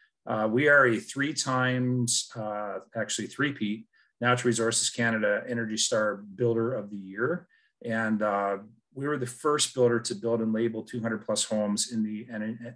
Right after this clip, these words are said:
in net zero, uh, C H B A net zero program. Uh, pretty cool. So we've, we've, uh, been there, done that. A couple of the t-shirts don't fit anymore 'cause of covid, but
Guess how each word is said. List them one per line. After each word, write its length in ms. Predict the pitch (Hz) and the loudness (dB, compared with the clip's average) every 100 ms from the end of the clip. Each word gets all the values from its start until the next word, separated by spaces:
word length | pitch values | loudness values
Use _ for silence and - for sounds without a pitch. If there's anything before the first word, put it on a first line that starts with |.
| 127 | -4
in 100 | 110 | -2
net 140 | 113 | -2
zero, 420 | - 107 104 104 | -2 0 0 0
uh, 260 | 104 95 95 98 117 | 0 -4 -6 -12 -8
C 180 | - 120 | -4 -2
H 160 | 107 - | -2 -4
B 140 | 107 | -4
A 20 | |
net 180 | 101 95 | -4 -4
zero 200 | - 95 | -4 -6
program. 520 | 92 95 90 87 82 - _ - _ - | -4 -6 -6 -12 -14 -18 _ -20 _ -12
Uh, 200 | 107 92 | -8 -6
pretty 340 | 92 - 143 135 | -6 0 0 4
cool. 320 | 127 131 151 | 6 6 4
So 180 | - 107 | -2 0
we've, 320 | 110 110 - | 2 0 -2
we've, 260 | 117 113 104 | -2 -2 0
uh, 100 | 107 | 0
been 220 | 101 117 123 | 2 4 6
there, 140 | 120 | 4
done 220 | 110 110 | 4 2
that. 180 | 110 117 | 2 0
A 40 | 120 | 0
couple 260 | 123 123 | -2 0
of 80 | 117 | -2
the 80 | 110 | -2
t-shirts 480 | 110 113 - 113 - | -2 -2 0 -2 -2
don't 260 | 110 113 | -4 -6
fit 140 | - 110 | -2 0
anymore 380 | 107 104 104 113 | 2 0 0 -2
'cause 200 | 104 95 | -4 -6
of 80 | |
covid, 400 | - 107 110 120 | -2 -2 0 -2
but 200 | 104 98 | 0 -2